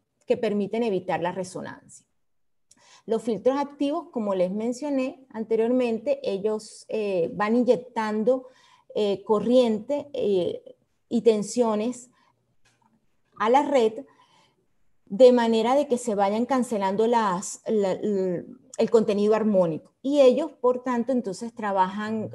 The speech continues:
eh, con convertidores de potencia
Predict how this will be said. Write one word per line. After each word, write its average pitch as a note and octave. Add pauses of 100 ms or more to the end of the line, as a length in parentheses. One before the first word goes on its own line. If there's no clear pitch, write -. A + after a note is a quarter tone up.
(120)
eh, E3+
con B3
convertidores G3
de A#3
potencia F#3